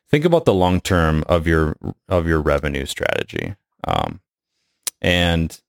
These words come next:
I know Kick's really aggressive right now. You know, everybody knows where Twitch is at when it comes to subs. You gotta build your brand and you gotta grow. And sometimes subs might just be that necessary evil that you're gonna need. Follows will, will ne-,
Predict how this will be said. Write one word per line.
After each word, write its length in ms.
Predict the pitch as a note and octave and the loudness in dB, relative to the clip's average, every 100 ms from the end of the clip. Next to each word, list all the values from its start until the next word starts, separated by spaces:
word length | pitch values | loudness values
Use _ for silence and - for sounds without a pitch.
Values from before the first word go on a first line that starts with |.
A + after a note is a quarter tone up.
| _ | _
I 80 | F#2+ | 0
know 160 | F#2+ | 2
Kick's 340 | G2 G#2+ G2+ - - | 2 0 -2 -4 -2
really 200 | G#2 F#2 | 0 2
aggressive 460 | E2+ F2 E2+ F2+ E2+ | 2 2 0 0 0
right 180 | E2 | 0
now. 420 | E2 D#2+ D#2 D#2+ F#2+ B2 | 0 0 0 -2 -6 -12
You 80 | - | -12
know, 160 | G1+ G1+ | -12 -4
everybody 300 | F2+ F#2 F#2 | -2 0 0
knows 240 | F2 E2 E2+ | 0 -2 -2
where 100 | E2+ | -4
Twitch 300 | - E2 E2 | -2 -4 -2
is 100 | D#2 | -2
at 220 | D2+ - | -2 -2
when 100 | D#2+ | -4
it 80 | - | -6
comes 240 | D#2+ D#2 | -6 -6
to 100 | D#2+ | -8
subs. 520 | - D2+ C#2+ D2+ _ _ _ _ _ | -4 -2 -2 -6 _ _ _ _ _
You 80 | F#2 | 0
gotta 160 | F#2 F#2 | 2 2
build 280 | F#2 F#2+ | 2 2
your 100 | G2 | 2
brand 300 | F#2 F#2 F2 | 2 2 2
and 120 | F2+ F2 | 2 2
you 60 | |
gotta 180 | E2+ F2 | 2 0
grow. 480 | E2+ D#2 D2 D2 - | 0 0 2 0 -4
And 160 | D#2 D2+ | -6 -4
sometimes 600 | F2+ E2+ E2 D#2+ D#2 D#2 | -2 -2 -2 -2 -2 -2
subs 400 | - D#2+ D#2 - | 0 2 0 -2
might 260 | D2+ D2 | -2 -2
just 220 | - D#2+ - | -4 -4 0
be 80 | |
that 160 | D#2+ D2 | 0 0
necessary 460 | D2 - - D2+ C#2 | 0 -2 -2 -2 0
evil 300 | D#2+ D#2 D2 | -2 -2 0
that 140 | D2+ | 0
you're 100 | D#2 | -2
gonna 200 | D2+ D2+ | -4 -6
need. 400 | D2 D2 C#2+ D2 _ _ _ | -6 -6 -6 -8 _ _ _
Follows 560 | - D#2 D#2+ E2 E2 | -2 0 2 0 -2
will, 160 | E2+ D#2+ - | -6 -6 -8
will 160 | F#2+ E2 | -10 -6
ne-, 180 | E2+ | -6